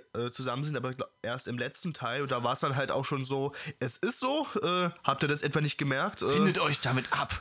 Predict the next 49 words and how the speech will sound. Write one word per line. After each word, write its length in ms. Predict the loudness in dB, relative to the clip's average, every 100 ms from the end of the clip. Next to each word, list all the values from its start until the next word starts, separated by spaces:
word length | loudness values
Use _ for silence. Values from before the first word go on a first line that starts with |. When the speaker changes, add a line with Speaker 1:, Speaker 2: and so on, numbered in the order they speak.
| -2
Speaker 1:
Genau. 340 | 0 2 2 0 -2
Und 160 | -2 0
Speaker 2:
Ja. 140 | 0
Speaker 1:
au-, 100 | 0
im 160 | -2 -2
letzten, 460 | -2 -4 -2 -2 -4 -4
äh, 180 | -4 -6 -12 _ -10
also 160 | -6 -4
im 120 | -4
letzten 260 | -6 -8
Teil 260 | -6 -2 2
war's 180 | 2 2
dann 120 | 2
halt 220 | 2 0
im 120 | -2
Film 220 | -2 -2 -2
so, 220 | 0 2
aber 280 | 2 0 -2 -8 -12 -12 -6
im 180 | -4 -2
Buch, 260 | -2 -2
äh, 340 | -2 0 0 0
war 140 | 0
das 120 | 0
ja 80 | -2
schon 120 | -2
im 80 | -2
sechsten 280 | -2 -4 -4
Teil 160 | -4 -2
so, 160 | -2
dass, 280 | -2 -4 -6
äh, 280 | -4 -4 -4 -6 -16 -18 -12
man, 340 | -6 -4 -4 -6 -10 -14 -18 _ _
ja, 340 | -6 -4 -6 -6
äh, 140 | -4
dass 160 | -4 -6
die 80 |
Story 280 | -6 -4 -4
so 160 | -4 -4
entwickelt 400 | -4 -6 -8 -6
wurde, 140 | -4
dass 140 | -4 -4
man, 200 | -6 -8 -12 -12
dass 160 | -8
man 120 | -8 -8 _
am 180 | -8 -4
Ende 200 | -4 -2
auch 140 | -4
erfahren 460 | -4 -6 -2 0 2
hat, 240 | 0 -2